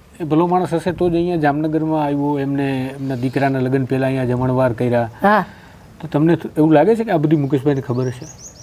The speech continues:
Speaker 2: એની તો ખબર પડે તો, તો શું જોઈએ? એની તો ધી-, મુકેશ અંબાણીની કે અન-, અનિલ અંબાણીની કે પરિમલની ખબર જ નથી કે આ લોકો શું ક-, કરી રહ્યા. એની ખબર પડવા જ નથી દેતા. ગુપત ગુપત બધું કરે આ લોકો.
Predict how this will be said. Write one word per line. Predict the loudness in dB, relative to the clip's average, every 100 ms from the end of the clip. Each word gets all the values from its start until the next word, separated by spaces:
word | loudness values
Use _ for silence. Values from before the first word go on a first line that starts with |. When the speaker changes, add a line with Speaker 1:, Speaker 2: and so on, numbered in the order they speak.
| -6 2
Speaker 2:
એની | 4
તો | 4
ખબર | 4 4 6
પડે | 6 6
તો, | 6
તો | 4 4
શું | 4
જોઈએ? | 4 2 0 -8 -20 -16 0
એની | 4 4
તો | 4 4 4 4
ધી-, | 4 6 6
મુકેશ | 4 4 4 4
અંબાણીની | 4 4 4 4 2
કે | 4
અન-, | 4 4 4 4
અનિલ | 4 4 4
અંબાણીની | 4 2 4 2
કે | 2 0
પરિમલની | 2 0 2 0
ખબર | 2 0 2 0
જ |
નથી | -2
કે | 0 2
આ |
લોકો | 2 2 -2
શું | -2
ક-, | -2 0
કરી | 2 0 -2
રહ્યા. | -6 -10 -12 _
એની | -4 0
ખબર | 2 0
પડવા | 2 2 2
જ |
નથી | 0 -4 -4
દેતા. | -6 -4
ગુપત | -2 -2 -4
ગુપત | -2 -2
બધું | -2 -2 -2
કરે | -2 -2
આ | -4
લોકો. | -8 -10 -16